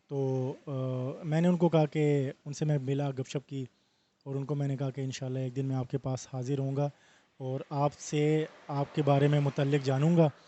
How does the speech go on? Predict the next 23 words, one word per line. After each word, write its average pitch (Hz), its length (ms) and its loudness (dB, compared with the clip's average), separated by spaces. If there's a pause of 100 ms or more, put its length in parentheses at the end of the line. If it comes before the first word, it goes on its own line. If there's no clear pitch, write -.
(640)
और 127 540 -2
जान 135 260 -4
के 147 120 -6
इंशाल्लाह 131 380 -4
अगर 127 160 -4
कोई 131 440 -2 (580)
मैं 131 160 -8
आपकी 131 320 -8
किसी 143 200 -10
भी 135 100 -4
किस्म 131 300 -8
की 127 200 -6
अपने 131 280 -2 (600)
व्यूअर्स 131 300 -4
के 139 100 -8
through 131 240 -4
हेल्प 127 160 -2
करवा 127 260 0
सका 127 280 -6 (440)
तो 131 100 -10
इंशाल्लाह 123 360 -6
लाजमी 120 340 -2
करवाऊंगा। 131 480 0